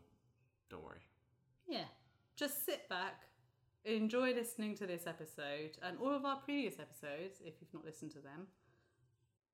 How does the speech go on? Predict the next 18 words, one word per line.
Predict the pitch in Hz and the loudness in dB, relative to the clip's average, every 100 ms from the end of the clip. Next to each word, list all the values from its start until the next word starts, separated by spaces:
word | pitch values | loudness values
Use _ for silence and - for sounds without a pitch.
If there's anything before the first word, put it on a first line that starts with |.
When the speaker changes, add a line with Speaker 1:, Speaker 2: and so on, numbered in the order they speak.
| _ 98 | _ -4
Speaker 1:
All | - | 2
Speaker 2:
and | 220 | 2
Speaker 1:
right. | |
Speaker 2:
then | 226 | 4
use | 240 233 | 0 0
your | 247 196 | 0 0
own | 214 208 | -2 -4
toilet. | 147 135 135 - - - _ _ | -4 -6 -6 -10 -16 -18 _ _
Speaker 1:
Yes. | - 120 127 - - - 123 - | -14 -8 -4 -2 -2 -4 -4 -8
<laughs> | 107 104 - | -10 -12 -16
Compare | - 113 123 | -6 0 2
and | - | 2
contrast. | - - 110 233 254 226 | 0 0 2 4 2 2
Speaker 2:
<laughs> | 220 190 - - - - - - - | -2 -6 -10 -12 -12 -12 -12 -12 -4
Speaker 1:
All | 104 | 0
right, | 101 90 | 2 2
enjoy | 107 123 120 120 120 120 117 - - | 0 -2 2 2 0 -4 -6 -14 -12
whatever | 104 101 101 | -8 -6 -4